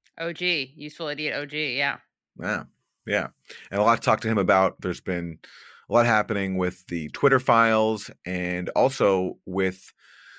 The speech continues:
Speaker 2: some new developments in the Hunter Biden laptop story, which Matt's been writing about. And, uh, guess what, everybody? Get more evidence that this was not Russian disinformation.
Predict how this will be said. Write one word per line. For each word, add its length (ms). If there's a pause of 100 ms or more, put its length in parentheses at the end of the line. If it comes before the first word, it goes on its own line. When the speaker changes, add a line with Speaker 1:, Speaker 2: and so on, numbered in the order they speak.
(160)
Speaker 2:
some 180
new 80
developments 720 (120)
in 640
the 80
Hunter 280
Biden 340
laptop 460
story, 300
which 180
Matt's 220
been 140
writing 260
about. 380 (200)
And, 500
uh, 280 (140)
guess 180
what, 80
everybody? 460 (540)
Get 200
more 580 (140)
evidence 400
that 140
this 180
was 160
not 300 (520)
Russian 580 (340)
disinformation. 600